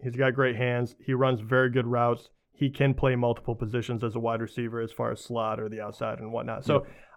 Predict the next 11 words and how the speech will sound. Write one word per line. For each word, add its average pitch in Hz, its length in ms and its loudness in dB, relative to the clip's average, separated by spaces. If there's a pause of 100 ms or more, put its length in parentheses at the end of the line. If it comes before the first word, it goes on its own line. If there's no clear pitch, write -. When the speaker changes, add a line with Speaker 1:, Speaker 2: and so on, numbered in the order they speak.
(100)
Speaker 1:
I 175 120 6
think 196 240 4
that 139 320 4
he 185 280 2
is 180 140 8
in 156 120 4
line 135 320 4
for 127 320 2
a 117 180 -2 (100)
ton 139 280 4
of, 127 300 0